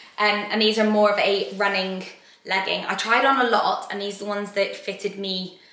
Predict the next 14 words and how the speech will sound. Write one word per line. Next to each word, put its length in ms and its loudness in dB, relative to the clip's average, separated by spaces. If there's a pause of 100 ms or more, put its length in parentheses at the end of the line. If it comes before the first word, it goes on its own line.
(180)
the 60 -4
best 360 0
or 60 -2
were 120 -2
the 80 -2
most 220 -4
flattering 420 -4
on 140 -10
me, 340 -8
and 80 -8
I 100 -8
love 300 -2
the 60 -14
material. 600 -6